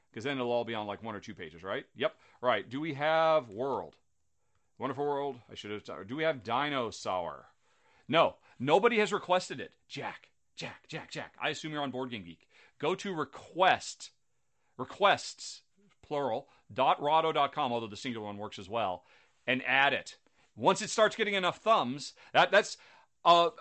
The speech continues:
for folks who don't know, um, the games I cover, uh, several of them every month are chosen by vote from my Patreon backers. Several of them are ones that are paid Kickstarter previews. And several of them I choose myself.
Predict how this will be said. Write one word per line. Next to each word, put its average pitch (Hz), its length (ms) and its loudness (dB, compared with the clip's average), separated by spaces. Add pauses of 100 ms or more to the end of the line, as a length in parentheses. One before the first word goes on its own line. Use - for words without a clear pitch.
(100)
for 170 160 -6
folks 240 180 6
who 233 80 -2
don't 208 140 2
know, 156 240 0 (800)
um, 151 360 4
the 143 80 -8
games 196 240 0
I 208 100 4
cover, 143 480 0 (420)
uh, 127 200 4
several 220 280 2
of 160 60 2
them 151 80 -2
every 147 160 0
month 135 160 -4
are 131 60 -4
chosen 139 480 -2
by 123 300 6
vote 104 340 -4
from 110 160 -12
my 104 80 -6
Patreon 101 500 -8
backers. 82 440 -12 (260)
Several 117 400 -4
of 143 60 0
them 170 120 -2
are 190 300 4
ones 185 320 -2
that 208 100 0
are 202 60 0
paid 208 280 0
Kickstarter 151 400 -2
previews. 82 400 -10
And 143 120 -12
several 294 320 4
of 196 60 0
them 214 100 -4
I 202 80 0
choose 226 280 -8
myself. 202 600 -2